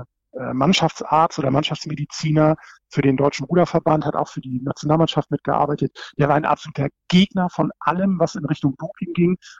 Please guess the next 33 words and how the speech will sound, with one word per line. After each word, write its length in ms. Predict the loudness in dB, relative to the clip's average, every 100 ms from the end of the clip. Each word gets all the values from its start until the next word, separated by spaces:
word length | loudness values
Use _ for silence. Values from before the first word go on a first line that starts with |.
| -4
was 160 | -2
damals 360 | 0 0 -2 -2
dann 120 | -4
eben 200 | -2 -6 -12 _
aufploppte, 1160 | -2 -2 -2 -14 _ -2 0 0 0 2 4
auch, 280 | 2 -2 -6
äh, 160 | -8 -4
aus, 220 | -4 -6 -10
aus, 340 | -10 -10 -8
aus 140 | -6
den 120 | -6 -4
Ostblockstaaten. 800 | -6 0 -2 0 0 0 2 -4 -8 -4
Der 60 | 0
hat 60 |
natürlich 380 | 0 2 0 0
die 100 | -2
Veränderungen 640 | -4 0 2 2 0 -6 -8
in 60 |
vielen, 360 | -12 -6 -4 -4 _ _ _ _ _ _ -8
äh, 60 | -2
ähm, 920 | 0 0 0 -4 -6 -6 -6 -6 -2
Nationen, 720 | -4 -2 4 4 6 4 2
äh, 360 | 2 2 2 2
gerade 240 | 2 2
auch 80 | 2
bei 100 | 0
den 120 | -2
Ruderern 440 | -6 0 2 2 0
dann 180 | -2
beobachtet, 720 | -2 -8 0 0 0 -2 -4 -4 _ _ _ _
äh, 340 | -4 0 0 -2 0
und 260 | 0 0 -6
hat 200 | -6 -6